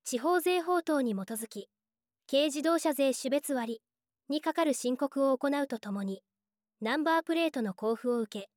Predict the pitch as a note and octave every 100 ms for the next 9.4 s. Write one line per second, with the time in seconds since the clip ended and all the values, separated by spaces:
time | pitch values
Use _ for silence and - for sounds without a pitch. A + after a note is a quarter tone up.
0 | _ _ _ _ _ - B3 D#4 E4 E4+
1 | E4 E4+ - F4+ E4 C#4+ C4+ A3 A3 B3+
2 | - D4+ B3+ - A#3 A3 A3+ A#3 A3 G#3
3 | G#3+ - _ _ _ _ _ _ _ G#3+
4 | B3+ E4+ F4+ E4+ D#4+ D#4+ - F4 E4 F4+
5 | F4+ D#4 B3 - B3+ A3+ G#3 F#3 F#3 _
6 | _ _ _ - - C4 C#4 D4+ D4 D4
7 | C#4+ G#3 F3+ G#3 D4+ E4+ E4+ F4 F4+ E4
8 | B3 G3 G3+ A3 - A#3+ A3 - G3+ G#3+
9 | A3+ A3+ -